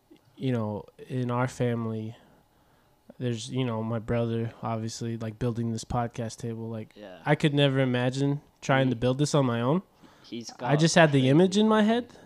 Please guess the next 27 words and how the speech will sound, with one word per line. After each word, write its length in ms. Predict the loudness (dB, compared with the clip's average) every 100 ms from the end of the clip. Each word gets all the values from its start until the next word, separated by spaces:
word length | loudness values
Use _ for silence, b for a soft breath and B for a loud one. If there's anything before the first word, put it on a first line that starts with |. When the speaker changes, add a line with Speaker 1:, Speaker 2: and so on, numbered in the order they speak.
| -10
Speaker 1:
and 280 | -4 -2 -2
what 140 | -2
I 80 | -4
thought 300 | -8 -6 -4
about, 320 | -4 -6 -6
but 220 | -8 -8 -12 _
he 280 | -4 -2 -2
did, 320 | -4 -4 -4 -8 _ _ -10
yeah, 320 | -6 -6 -6 -10 -4
he 140 | -2
had 180 | -2 -2
all 140 | -4
the 80 | -6
creativeness 420 | -8 -6 -6 -8 -8
to 120 | -8
actually 260 | -8 -8 -12
Speaker 2:
He, 60 | -6
Speaker 1:
figure 260 | -6 -6
Speaker 2:
he, 60 | -10
Speaker 1:
it 80 | -10
out. 260 | -10 -12 -16
Speaker 2:
he 240 | -14 -10 -8
always 300 | -8 -10 -14
goes 400 | -16 -14 -16 -20 _
above 400 | -18 -16 -16 -16
and 120 | -18
beyond 460 | -18 -18 -16 -20